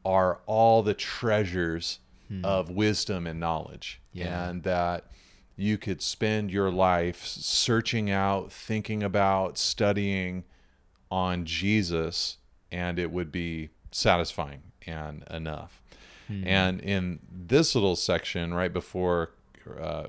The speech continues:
Speaker 1: Colossians three rolls around, Paul actually talks to the Colossian believers about some different things that they had gotten into that were
Speaker 2: Hmm.
Speaker 1: lesser than, some real specifics. You know, they'd gotten into some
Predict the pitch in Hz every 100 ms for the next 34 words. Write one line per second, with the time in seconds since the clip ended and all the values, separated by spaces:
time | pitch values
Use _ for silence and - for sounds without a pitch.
0 | 110 - 85 80 - 82 78 - 95 98
1 | 92 82 80 78 82 80 80 80 - _
2 | _ _ _ _ _ _ _ - - 104
3 | 92 85 82 - 85 80 78 - - -
4 | - - 95 - - 92 82 80 73 82
5 | - _ _ _ _ - _ - 92 82
6 | 82 90 82 78 82 85 82 82 - -
7 | - - - 85 87 85 - 85 90 92
8 | 82 80 - 87 82 82 - 80 - 85
9 | 82 85 82 - 80 80 78 78 80 82
10 | 80 78 73 80 82 - 80 80 78 -
11 | - 80 - 78 - - - - 76 76
12 | 78 - 82 78 82 82 - - 76 78